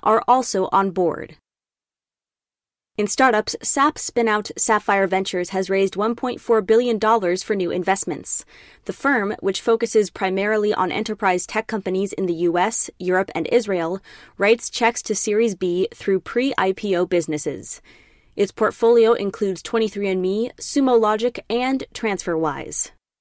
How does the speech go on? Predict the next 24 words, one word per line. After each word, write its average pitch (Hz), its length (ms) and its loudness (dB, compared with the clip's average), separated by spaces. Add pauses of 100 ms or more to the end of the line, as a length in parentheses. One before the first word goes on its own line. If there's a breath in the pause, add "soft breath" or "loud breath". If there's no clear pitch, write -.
(1200)
In 220 180 4
aerospace 226 640 4
news, 196 400 2
Europe's 247 480 0
space - 440 -2
agency 185 600 -2
just 269 260 -2
launched 214 320 -2
a 196 60 -8
satellite 196 640 -2
to 196 100 -10
study 180 320 -2
planets 240 520 -2
outside 196 540 2
our 208 100 2
solar 240 320 2
system. 151 520 -6 (560)
CHEOPS 233 440 4
will 220 120 4
specifically 294 600 0
be 233 140 0
looking 208 300 -2
to 202 100 -6
spot 190 340 0